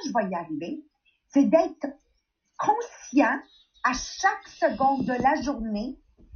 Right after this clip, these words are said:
qu'est-ce qui se passe dans mes pensées. Alors, je vais vous encourager.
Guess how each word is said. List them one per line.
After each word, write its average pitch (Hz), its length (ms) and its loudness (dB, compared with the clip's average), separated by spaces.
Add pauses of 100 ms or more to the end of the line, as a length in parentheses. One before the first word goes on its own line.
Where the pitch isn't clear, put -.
(180)
qu'est-ce 440 220 -8
qui 302 120 -6
se - 160 -14
passe 294 280 2 (540)
dans 262 200 4
mes 254 160 -2
pensées. 202 460 -8 (580)
Alors, 247 300 4
je 196 80 -4
vais 233 160 2
vous 294 160 -2
encourager. 277 760 0